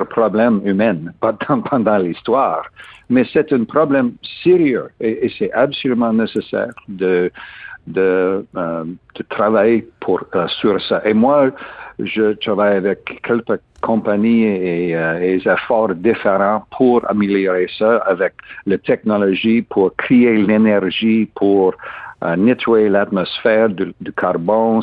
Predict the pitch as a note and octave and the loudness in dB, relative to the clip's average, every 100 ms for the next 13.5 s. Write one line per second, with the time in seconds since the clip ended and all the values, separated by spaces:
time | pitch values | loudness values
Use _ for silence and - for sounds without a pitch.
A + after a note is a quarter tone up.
0 | - F2 F#2+ B2+ - - - A2+ A2+ A#2+ | -2 -4 -4 -10 -8 -6 0 2 2 2
1 | G#2+ - - - - A2+ - - A#2+ A#2 | 0 -2 -12 -20 -6 -4 -2 2 4 4
2 | - - B2 - - - D#3 F3 B2 B2 | 2 -6 -12 -6 -2 0 2 0 2 2
3 | B2 B2 A#2+ G#2 G2 F#2+ G2+ _ G2+ F#2+ | 4 2 0 0 -2 -2 -6 _ -2 0
4 | G2 A2 G#2+ G#2+ G2+ F2+ G#2 G2 E2 G2 | 0 2 2 2 0 2 2 2 -2 -4
5 | F2+ E2+ E2+ _ _ - G2 - - F#2+ | 0 0 -2 _ _ -18 -16 -16 -8 -8
6 | - - G2+ - C#3+ F#2 F#2 F#2+ F#2+ - | -6 -2 -2 0 0 0 -2 0 -2 2
7 | A#2+ G#2 C3 F#2+ E2+ F2+ F2+ - - - | 0 2 0 0 0 -2 -2 -6 -10 -2
8 | A2 F#2+ G2 B2 C3 B2+ F#2+ F2 F#2 A2+ | 0 0 0 2 4 4 2 0 0 -2
9 | - F2 - - _ - A#2 A2 A2 G2 | -2 -4 -4 -10 _ -8 -2 0 2 0
10 | E2 F2 F2+ F2+ E2 E2+ E2 E2+ D#2+ - | 0 0 0 0 0 -2 -4 -6 -10 -12
11 | - - - - - F#2 - C3+ - - | -18 -18 -20 -12 -4 -4 0 0 0 0
12 | C3+ F2+ - C3+ A#2+ - A2+ A2+ C#3+ C#3+ | 2 0 -2 -2 -2 0 0 4 2 4
13 | B2+ A#2 A2+ A2 | 2 2 0 0